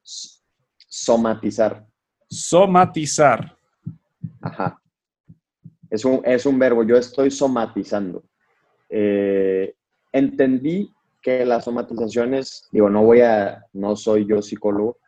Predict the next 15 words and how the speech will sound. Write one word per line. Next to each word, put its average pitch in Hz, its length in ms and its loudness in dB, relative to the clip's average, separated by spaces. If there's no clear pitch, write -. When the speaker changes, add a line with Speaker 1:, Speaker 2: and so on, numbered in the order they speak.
Speaker 1:
pero 110 300 4
es 120 180 0
cuando 143 500 -2
tú 147 220 -6
tienes 151 560 -4
algún 110 720 -4
problema 107 640 0
familiar, 104 760 0
de 98 100 -2
trabajo, 101 920 0
eh, 90 420 0
estás 104 300 -6
muy 104 200 -2
triste, 107 380 -2
etcétera, 104 560 -2